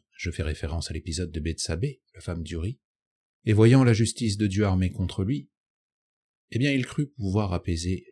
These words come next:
la colère de Dieu en glorifiant celui qu'il avait offensé par ses œuvres. Seulement quels hommages, quels honneurs seraient capables de réparer les crimes qu'il avait commis ? Eh bien, c'est d'espérer en sa bonté.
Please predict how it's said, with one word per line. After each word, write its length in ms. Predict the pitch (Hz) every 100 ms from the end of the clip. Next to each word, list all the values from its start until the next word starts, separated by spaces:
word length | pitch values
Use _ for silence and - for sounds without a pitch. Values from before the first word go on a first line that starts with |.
| -
la 100 | 71
colère 340 | 104 110 98
de 140 | 90
Dieu 320 | 82 82 120 - _ _ _ _
en 120 | 104
glorifiant 540 | 95 107 107 104 - 120
celui 240 | - 92
qu'il 160 | - 85
avait 100 | 87
offensé 460 | 82 - 80 -
par 160 | 87 78
ses 260 | - - 78
œuvres. 360 | 82 - _ _ _ _ _ _ _ _ _ _ _ _ _ _ _
Seulement 300 | - 107 107
quels 320 | 139 113 104
hommages, 500 | 95 82 78 - - _
quels 280 | 123 110 104
honneurs 380 | 104 117 117
seraient 220 | - 80 85
capables 320 | 82 101 92
de 60 |
réparer 460 | 80 82 - 82 90
les 140 | 80
crimes 260 | - - 104
qu'il 160 | - 76
avait 160 | 78
commis ? 380 | - 73 71 71 _ _ _ _ _ _ _ _ _ -
Eh 80 |
bien, 180 | 98 120
c'est 160 | 110 113
d'espérer 500 | 110 107 - 95 98
en 120 | 92
sa 180 | - 87
bonté. 500 | 85 80 - 71